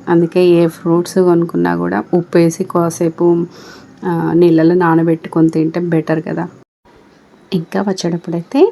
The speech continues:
అమూల్ కోన్ ఐస్ క్రీమ్స్ కొనుక్కున్నాం, చాక్లెట్ ఫ్లేవర్. ఇది తిన్నాక ఇంకా కర్రీ ప్రిపేర్ చేద్దాం అనేసి ఫస్ట్ అయితే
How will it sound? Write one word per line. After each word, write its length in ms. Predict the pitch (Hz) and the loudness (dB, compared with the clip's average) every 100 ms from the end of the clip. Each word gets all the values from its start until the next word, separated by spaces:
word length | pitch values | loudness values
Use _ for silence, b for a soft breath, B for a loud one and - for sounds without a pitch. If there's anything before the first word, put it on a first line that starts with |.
| - | -2
అమూల్ 240 | 196 180 175 | 0 0 0
కోన్ 200 | 175 170 | 0 -2
ఐస్ 140 | 170 | -2
క్రీమ్స్ 240 | - 175 - | -2 -2 -2
కొనుక్కున్నాం, 440 | 170 165 180 214 320 | -6 -4 0 4 2
చాక్లెట్ 460 | - 180 - 170 | 2 -4 -4 -6
ఫ్లేవర్. 400 | - 180 160 165 247 349 B B B B B B B _ _ - - | -6 -4 -2 -2 -4 -6 B B B B B B B _ _ -6 0
ఇది 220 | 185 170 165 - | 0 -2 -6 -2
తిన్నాక 500 | 185 185 175 175 185 214 233 196 | 2 4 2 0 -2 -2 -2 0
ఇంకా 320 | 190 180 208 247 220 - | -2 -2 -6 -4 -6 -6
కర్రీ 220 | 175 170 | -4 -4
ప్రిపేర్ 380 | 180 175 175 170 - | -8 -8 -6 -6 -6
చేద్దాం 340 | 170 170 170 | -6 -4 -4
అనేసి 340 | 175 180 - 196 | -4 -8 -8 -10
ఫస్ట్ 340 | - - - | -10 -8 -2
అయితే 260 | 170 - | -2 0